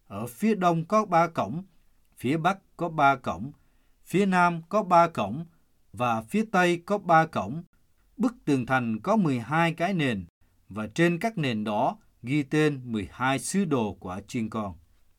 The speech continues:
Vị thiên sứ nói với tôi có một cây thước làm bằng vàng để đo thành, cổng thành và vách tường thành. Thành có thiết kế vuông vức, chiều dài của thành bằng với chiều rộng.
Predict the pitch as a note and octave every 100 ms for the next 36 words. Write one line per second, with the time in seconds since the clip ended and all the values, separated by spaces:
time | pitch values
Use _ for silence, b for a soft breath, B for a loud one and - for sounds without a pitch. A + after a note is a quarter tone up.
0 | _ _ _ _ - C#3+ C#3 G3 F#3+ -
1 | E3+ G#3 F3 E3 F#3 A3 A3 F#3 F3+ F3
2 | - G3 G#3 B2+ - F#3 F3 - A3+ A#3+
3 | D3+ B2+ A#2+ A#2+ A2+ G#2+ A#2+ A2+ G2 b
4 | b G2+ A#2 E3 F3+ F3+ F3 C3 G2 -
5 | _ _ - G2+ E3 C#3 A#2 F#2+ - _
6 | _ A2 G#2+ A2+ G#2 E3+ A3+ - A#2+ G2+
7 | A2 G2 E2+ - _ _ _ _ - C3+
8 | C3 A#2+ G3 G3+ A#3 A3+ F3+ F#3+ A#3 D#3
9 | F3 E3+ D#3+ B3 - _ _ _ - C#3
10 | C3 A#2+ B2+ A#2+ A2 D#3 E3 C#3+ A#2+ A2+
11 | B2+ A#2 A2 A#2+ G3 - C3+ A2+ G2+